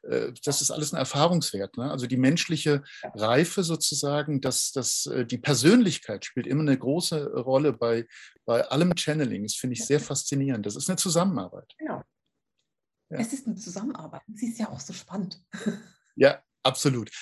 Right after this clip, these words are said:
Speaker 1: Nanual finde ich auch so spannend. Ich war so berührt, wir alle im Channeling-Kongress, also im, äh, Channeling-Portal in der Gemeinschaft, waren so berührt, ähm, von diesem Channeling zum Thema Feld der Heilung, das Nanual da durchgegeben hatte.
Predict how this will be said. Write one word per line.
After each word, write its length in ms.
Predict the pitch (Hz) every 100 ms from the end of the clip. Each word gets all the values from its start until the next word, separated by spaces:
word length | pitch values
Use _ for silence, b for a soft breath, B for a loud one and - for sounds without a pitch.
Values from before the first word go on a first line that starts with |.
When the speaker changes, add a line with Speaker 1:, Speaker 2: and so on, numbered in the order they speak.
| B
Speaker 1:
Nanual 640 | 131 151 226 180 120 117
finde 240 | - 123
ich 120 | 113 -
auch 120 | 110
so 160 | - 107
spannend. 460 | - 117 110 101
Ich 180 | 135 -
war 160 | 127 135
so 300 | 123 139 220
berührt, 480 | 214 170 190 151 135
wir 180 | 147
alle 140 | 156 180
im 140 | 135
Channeling-Kongress, 880 | - 120 117 113 107 120 120 117 -
also 280 | 107 113 113 B B B
im, 180 | 120 131
äh, 140 | - -
Channeling-Portal 840 | 123 123 123 120 117 123 113 120
in 80 | 117
der 80 |
Gemeinschaft, 540 | 113 117 117 - 120 -
waren 180 | 123 123
so 300 | 110 170 240
berührt, 680 | 202 156 127 196 175 - B B B -
ähm, 280 | 139 139
von 300 | 131 - 143
diesem 540 | 139 143 - 135 139 -
Channeling 420 | - 127 156 160 151
zum 220 | - 123
Thema 280 | 139 135 127
Feld 320 | - 135 -
der 160 | 123
Heilung, 360 | 113 123 123 101 - B B
das 180 | 110 101
Nanual 540 | 120 120 135 127 120
da 180 | 113 110
durchgegeben 800 | 95 123 123 - 104 98 95 101
hatte. 280 | 101 123